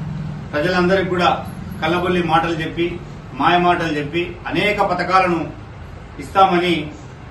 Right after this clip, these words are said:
నాలుగు వందల ఇరవై బూటకపు హామీలను ఇచ్చి, ప్రజలను నయవంచన చేసి, మోసం చేసి గద్దెనెక్కినటువంటి కాంగ్రెస్ తీరా అధికారం వచ్చినాక వాళ్ళు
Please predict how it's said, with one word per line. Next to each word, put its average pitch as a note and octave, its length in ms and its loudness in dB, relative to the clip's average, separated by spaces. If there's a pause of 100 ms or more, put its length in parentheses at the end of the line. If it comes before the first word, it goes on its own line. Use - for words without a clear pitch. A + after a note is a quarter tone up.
(120)
నాలుగు E3+ 320 2
వందల E3 200 0
ఇరవై D#3+ 360 0
బూటకపు F3 560 -2
హామీలను E3 480 2
ఇచ్చి, D#3 520 -2 (480)
ప్రజలను F#3+ 400 4
నయవంచన F#3 480 0
చేసి, F3 320 -2
మోసం F3+ 360 0
చేసి F3 320 -2
గద్దెనెక్కినటువంటి D#3 720 -4
కాంగ్రెస్ E3 500 -2 (800)
తీరా G3+ 240 8 (200)
అధికారం G3+ 380 8
వచ్చినాక F#3+ 460 0 (1700)
వాళ్ళు F#3 400 2